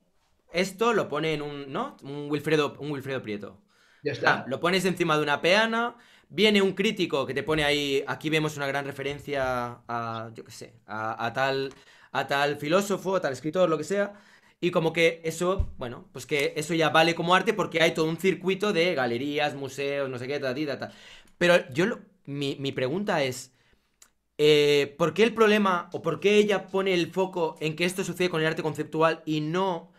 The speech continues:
Speaker 1: piensa que eso su-, sucede con todo tipo de arte? Quiero decir,
Speaker 2: Cuando, cuando
Speaker 1: eh,
Speaker 2: digo
Speaker 1: lo mismo
Speaker 2: conceptual
Speaker 1: sucede con pintura figurativa, que pintura abstracta, que escultura, yo qué sé, quiero decir,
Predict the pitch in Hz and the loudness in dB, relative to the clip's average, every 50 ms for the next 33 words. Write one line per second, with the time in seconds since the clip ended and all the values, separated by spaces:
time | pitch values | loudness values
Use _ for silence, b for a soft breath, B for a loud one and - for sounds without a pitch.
0 | b b b b b b b _ _ _ _ - 170 190 190 180 185 175 - - | b b b b b b b _ _ _ _ -2 0 2 2 2 0 -2 -2 -2
1 | 147 139 147 175 170 127 131 165 165 - 156 151 151 156 165 165 160 139 117 160 | -4 -4 -4 -6 -8 -6 -8 -10 -8 -8 -8 -4 -2 -2 0 0 -2 -2 -2 -2
2 | 151 151 156 151 147 135 151 185 214 208 - 113 104 139 147 135 139 147 143 139 | -2 -2 -2 -4 -2 -2 0 -2 -2 -4 -6 -8 -6 -6 -6 -6 -4 -4 -4 -4
3 | 131 - - - - 147 - - - - 147 151 151 151 151 151 147 151 151 151 | -6 -8 -14 -18 -18 -16 -14 -12 -10 -8 -6 -4 0 0 2 2 2 2 4 4
4 | 156 147 151 185 196 220 208 208 196 - 196 196 196 196 180 - 180 160 156 156 | 2 2 2 2 2 2 2 2 2 2 2 4 4 2 2 2 2 0 2 2
5 | 180 180 175 165 165 156 139 147 143 139 - 190 196 190 190 185 175 - 143 135 | 2 4 4 4 2 -2 -2 0 -2 0 0 0 2 2 2 0 -2 -6 -6 -8
6 | 123 139 160 165 170 151 - - 175 175 170 - - 175 175 175 160 151 123 - | -6 -4 -2 -2 -2 -4 -4 -4 -2 -2 -2 -2 -2 -2 -2 -2 -2 -6 -8 -8
7 | - 139 131 113 160 170 170 160 160 - B B B B B B B B - 185 | -8 -10 -8 -6 -2 0 0 0 0 -2 B B B B B B B B -2 -2
8 | 202 233 - - 165 156 160 151 - 156 156 - b | 0 0 -2 -2 -2 -2 -4 -4 -2 -4 -4 -6 b